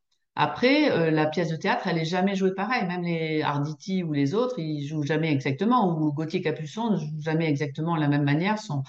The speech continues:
son concerto de Tchaïkovski ou de, ou de quelqu'un d'autre. Donc, c'est toujours différent. Et, et, et je pense que, euh, voilà, quelquefois, on sort de là, on se dit, « Ah, super, c'était génial. » Et puis, bon, d'autres fois, on se dit, « Bah, je, j'étais meilleure la dernière fois, mais je serai meilleure la prochaine fois, c'est pas grave. »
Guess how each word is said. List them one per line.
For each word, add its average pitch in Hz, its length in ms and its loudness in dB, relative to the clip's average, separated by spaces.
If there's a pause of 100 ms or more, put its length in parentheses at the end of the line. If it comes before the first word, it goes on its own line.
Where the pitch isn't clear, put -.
(240)
son - 180 0
concerto 147 540 2
de 139 180 4
Tchaïkovski 139 520 2
ou 165 100 0
de, 139 100 2
ou 127 300 0
de 120 80 -4
quelqu'un 139 320 -2
d'autre. 175 240 2 (260)
Donc, 151 140 -2
c'est 170 160 -2
toujours 208 360 6
différent. 190 500 2 (340)
Et, 160 140 0
et, 151 520 2
et - 40 0
je 147 100 -2
pense 226 400 0
que, 208 100 -4
euh, 196 500 2
voilà, 180 260 0
quelquefois, 185 760 0
on 165 60 -2
sort 175 220 -8
de 170 80 -2
là, 180 200 2
on 156 100 0
se 160 60 -6
dit, « 180 120 0
Ah, 240 240 0
super, 226 480 -4
c'était - 300 -8
génial. » 190 540 2
Et 165 60 0
puis, 147 220 -4
bon, 139 160 0
d'autres 156 220 -2
fois, 185 100 -2
on 156 100 -2
se 156 40 -4
dit, « 180 100 0
Bah, 135 340 2
je, 131 220 -2
j'étais 143 320 -2
meilleure 156 260 0
la 143 120 0
dernière 139 320 0
fois, 180 120 -6
mais 156 80 -2
je 143 60 -8
serai - 140 -4
meilleure 139 260 4
la 135 80 2
prochaine 135 320 -4
fois, 143 100 -4
c'est 139 160 -10
pas 131 100 0
grave. » 190 300 6